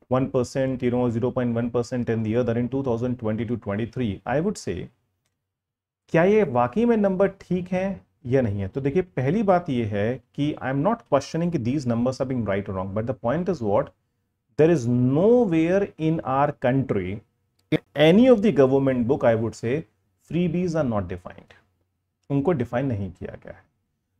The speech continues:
But Reserve Bank of India ने कहा है तो मान लेते हैं, चलिए, तो कहते हैं फ्री, आर-, आरबीआई कहता है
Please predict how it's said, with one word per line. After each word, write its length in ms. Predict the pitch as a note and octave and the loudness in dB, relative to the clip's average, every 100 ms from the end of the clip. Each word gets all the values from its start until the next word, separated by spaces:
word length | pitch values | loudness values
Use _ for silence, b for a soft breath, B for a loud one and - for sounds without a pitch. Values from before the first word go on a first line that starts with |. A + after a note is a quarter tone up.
| - | -4
But 160 | A2 | 0
Reserve 200 | A2 C#3+ C#3+ | 2 2 2
Bank 200 | D3 D3+ | 0 -2
of 80 | D3 | -2
India 140 | C#3+ | -2
ने 80 | C#3 | -2
कहा 140 | C3+ | -2
है 100 | C3+ | -2
तो 100 | C3+ | -2
मान 180 | B2 B2 | -2 -2
लेते 220 | C3 C3+ | -2 -4
हैं, 60 | C3 | -4
चलिए, 340 | B2 A#2+ C3 - | -4 -4 -6 -8
तो 80 | A#2 | -6
कहते 200 | A2+ B2+ | -4 -4
हैं 60 | - | -2
फ्री, 160 | C3+ | -4
आर-, 340 | F#3 - A#2 A#2 | -2 -4 -2 0
आरबीआई 320 | A#2 B2+ D3 | 0 0 -2
कहता 300 | A#2+ G2 G#2 | -2 -2 -2
है 240 | F#2 A2 | -2 -4